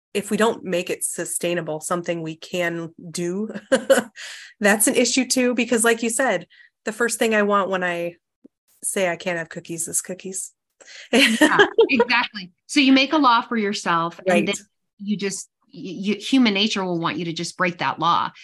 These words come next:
Speaker 2: but
Speaker 1: Yeah.
Speaker 2: we don't live with, by human nature. We live by the Spirit. So the Bible says, if we walk in the Spirit, we won't fulfill the lust of the flesh.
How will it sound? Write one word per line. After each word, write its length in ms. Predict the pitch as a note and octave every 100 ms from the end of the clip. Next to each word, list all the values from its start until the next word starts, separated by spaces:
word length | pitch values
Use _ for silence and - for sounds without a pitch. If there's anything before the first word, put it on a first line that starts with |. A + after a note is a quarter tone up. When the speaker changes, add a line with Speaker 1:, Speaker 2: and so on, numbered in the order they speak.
| - -
Speaker 2:
but 60 | A3
Speaker 1:
Yeah. 60 | A#3
Speaker 2:
we 80 | B3
don't 140 | A3+ -
live 420 | G#3 A3 G3 E3+ E3
with, 260 | F3+ G3 -
by 340 | G3 D#3+ F#3 G3
human 400 | G3+ F3+ E3 D3+
nature. 300 | D3+ D#3+ E3+
We 200 | E3 E3+
live 200 | F3 E3
by 140 | C#3
the 80 | C#3
Spirit. 500 | - - G3 C3+ A#2+
So 140 | -
the 80 | F3
Bible 280 | E3+ F3 F3
says, 340 | F3 E3 E3 - - -
if 120 | F3
we 80 | F#3+
walk 300 | F3+ F3+ G3+
in 60 |
the 80 | F3+
Spirit, 460 | F3 - E3 D#3+ -
we 160 | F3 F3
won't 400 | D#3+ E3+ D3+ -
fulfill 560 | E3 E3 D3 D3 - -
the 80 | D#3
lust 360 | D3+ D#3 -
of 60 | D3
the 60 | C#3+
flesh. 540 | - D3+ E3+ D#3+